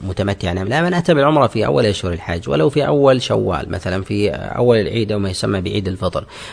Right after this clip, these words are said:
أتى الإنسان بالعمرة ثم، آه، كان قاصداً للحج، يقال أنه متمتع. بل قال بعض العلماء حتى لو لم يكن ناوياً للحج أنه يعد متمتع إذا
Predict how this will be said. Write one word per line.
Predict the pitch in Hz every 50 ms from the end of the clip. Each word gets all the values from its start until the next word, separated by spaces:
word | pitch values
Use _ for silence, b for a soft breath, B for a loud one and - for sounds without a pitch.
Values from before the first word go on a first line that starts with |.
| B B
أتى | 123 - 135
الإنسان | 123 110 117 110 - 127 120 120 120 104
بالعمرة | 104 104 104 104 104 - 107 104 98 90 90 87 76 98 98 95 107 113 120 123 120 113
ثم، | - - 107 98 95 92
آه، | 95 95 - - - - 104 98 95 - - 104 -
كان | - 110 98 92
قاصداً | 95 - 113 117 113 - - 98 92 90
للحج، | 87 85 87 87 90 90 90 87 87 92 95 98 - - - 139 139 123 113
يقال | 110 - 117 107
أنه | 104 104 101 98
متمتع. | 95 92 - - 92 87 - - - 85 - - B B B B B B B
بل | 127 131
قال | 131 156 160 156 143
بعض | 143 143
العلماء | 139 131 123 123 139 143 139 135 135 131
حتى | 127 - - 131 - 131 123
لو | 123 117
لم | 110 113 110 113
يكن | 117 113 - 117 104
ناوياً | 104 110 113 110 101 98 98 98 95 87
للحج | 87 87 92 104 113 110 - - 95 90 - - 117 113 110
أنه | 101 98 95
يعد | 98 98 101 98 95
متمتع | 95 92 - 85 90 90 - - - 92 - - B B B B B B B B
إذا | 101 98 95 92 92 90 -